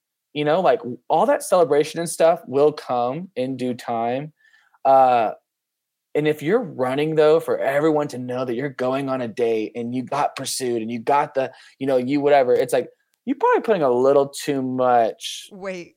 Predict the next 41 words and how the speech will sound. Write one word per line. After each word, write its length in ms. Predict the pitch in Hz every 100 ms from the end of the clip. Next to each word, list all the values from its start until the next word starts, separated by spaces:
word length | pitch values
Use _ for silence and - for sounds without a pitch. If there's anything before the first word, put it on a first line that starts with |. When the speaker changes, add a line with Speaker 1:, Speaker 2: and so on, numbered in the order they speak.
| _
Speaker 2:
<laughs> 80 | 220
Speaker 1:
weight. 600 | 226 240 - 101 - - -
Speaker 2:
Yes. 200 | 151 -
Speaker 1:
Yeah, 420 | 160 156 160 123 - - -
into 380 | - 151 147 156
that. 440 | 131 131 110 90 - - - -
Speaker 2:
Yeah. 440 | 147 147 143 139
Speaker 1:
And, 160 | 135 - _ _ _
and 180 | 147 156
so, 440 | - 214 214 196 -
I 40 |
mean, 180 | 202 196
I'm 120 | 151
not, 180 | 175 202
I'm 140 | - 180
not 140 | 196
making 260 | 202 202 190
fun 200 | 160 151
of 80 | 147
anyone. 400 | 151 147 143 135
I'm 160 | 135
not, 320 | 143 147 147 -
I'm 220 | 143 143 147
not 340 | 156 156 135
making 260 | 143 139 131
anyone 300 | 131 127 123
feel 240 | 131 127
bad 260 | 120 117 113
if 100 | -
that's 220 | 120 -
been 240 | 117 113
them 180 | 113 113
before. 640 | 101 - 131 127 113 101 - _ _ _ -
Uh, 280 | 117 117 101
but 220 | 127 123
you're 160 | 143 175
just 220 | 208 -
putting 280 | 147 117 107
so 520 | - 131 127 123 120
much 420 | 113 110 110 -
pressure 580 | - 107 104 104 92